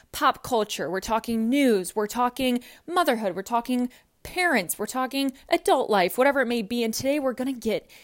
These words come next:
into a little bit of sex, shall we say. I'm really excited for today because this is an episode I've been waiting to do.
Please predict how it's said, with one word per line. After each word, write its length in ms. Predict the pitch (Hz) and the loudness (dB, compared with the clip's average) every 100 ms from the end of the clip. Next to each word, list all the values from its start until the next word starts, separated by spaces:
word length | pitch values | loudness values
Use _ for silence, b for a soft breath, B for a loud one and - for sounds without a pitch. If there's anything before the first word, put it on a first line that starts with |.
| B | B
into 480 | 233 233 285 285 277 b b | -4 -2 -2 -4 -6 b b
a 100 | 285 | 2
little 280 | 302 415 392 | 2 0 -2
bit 320 | 240 226 247 _ - | -2 -2 -4 _ -4
of 400 | 226 226 - - - | -2 -2 -6 -16 -8
sex, 800 | - - 339 - - - - - | -4 -2 -2 -4 -4 -4 -4 -8
shall 300 | - - 180 | -2 2 2
we 140 | 180 | 2
say. 420 | 185 - 127 90 - B B | 0 2 0 -2 -8 B B
I'm 180 | 233 240 | 2 6
really 240 | 254 277 | 6 4
excited 380 | 269 - 226 226 | 2 4 4 4
for 100 | 226 | 0
today 320 | 220 214 214 | 0 4 4
because 320 | 208 208 220 175 | 4 0 -2 -2
this 200 | 220 262 | -4 -2
is 80 | 269 | -2
an 60 | 240 | -2
episode 480 | 196 202 - 196 | -2 0 2 2
I've 220 | 185 190 185 | 2 -2 -2
been 260 | 196 180 | -6 -4
waiting 420 | 190 247 311 339 302 | 2 4 4 2 0
to 160 | 226 | 0
do. 300 | 190 185 185 | 2 2 0